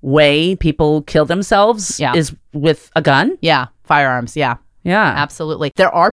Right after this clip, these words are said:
Speaker 2: a lot of volunteers, including the Alzheimer's of San Diego. They send their volunteers out to do assessments of, for people. They will
Speaker 1: Ah.
Speaker 2: not go into the homes of people who ha-, own guns or
Speaker 1: So
Speaker 2: have
Speaker 1: what do they
Speaker 2: firearms
Speaker 1: do?
Speaker 2: in the home. They just, th-,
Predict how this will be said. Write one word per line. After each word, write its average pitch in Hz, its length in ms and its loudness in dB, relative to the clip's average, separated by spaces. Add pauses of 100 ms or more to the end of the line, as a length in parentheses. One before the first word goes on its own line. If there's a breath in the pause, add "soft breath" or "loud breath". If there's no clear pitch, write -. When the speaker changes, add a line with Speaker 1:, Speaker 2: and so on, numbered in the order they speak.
(160)
Speaker 2:
a 190 40 4
lot 196 220 4
of 247 80 -2
volunteers, 170 540 2
including 185 480 0
the 156 180 -4
Alzheimer's 156 560 0
of 151 180 -2
San 156 220 -2
Diego. 143 400 0
They 147 140 -2
send 156 180 -2
their 151 100 0
volunteers 139 520 -2
out 127 200 -2
to - 100 -12
do 147 100 -2
assessments 139 680 -6
of, 156 140 -2 (140)
for - 160 -6
people. 175 340 -4
They 165 140 0
will 139 100 2
Speaker 1:
Ah. 139 100 0
Speaker 2:
not 170 260 2
go 165 140 0
into 165 200 0
the 143 80 -2
homes 160 500 -2 (300)
of 151 400 -2 (380)
people 156 280 -4
who 151 160 -2
ha-, 117 100 -8 (100)
own 160 220 0
guns 147 400 -2
or 131 100 -4
Speaker 1:
So 151 100 2
Speaker 2:
have 143 140 4
Speaker 1:
what 190 60 2
do 170 40 4
they 165 80 2
Speaker 2:
firearms 165 280 2
Speaker 1:
do? - 40 0
Speaker 2:
in 147 60 -4
the 143 80 0
home. 185 160 -2
They 147 100 -4
just, 143 220 -8
th-, 156 380 -6